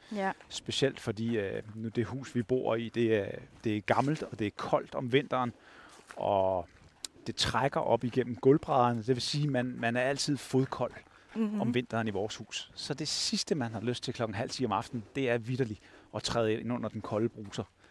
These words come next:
Speaker 2: Men det er en
Speaker 1: Mhm.
Speaker 2: enorm god mental øvelse at gøre det her. Hvor vil jeg hen med det? Jo, pointen med det her, det er, på et tidspunkt,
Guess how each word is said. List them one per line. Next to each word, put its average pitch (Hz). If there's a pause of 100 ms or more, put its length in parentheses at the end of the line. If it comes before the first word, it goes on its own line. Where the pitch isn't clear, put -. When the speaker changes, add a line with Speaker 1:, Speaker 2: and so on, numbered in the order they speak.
(120)
Speaker 2:
Men 208
det 127
er 135
en 131
Speaker 1:
Mhm. 135
Speaker 2:
enorm 139
god 131
mental 123
øvelse 131 (600)
at -
gøre 143
det 143
her. 113 (800)
Hvor 151
vil 143
jeg 110
hen 131
med 123
det? 113
Jo, 117 (560)
pointen 170
med 151
det 143
her, 143
det 131
er, 135 (1700)
på -
et -
tidspunkt, -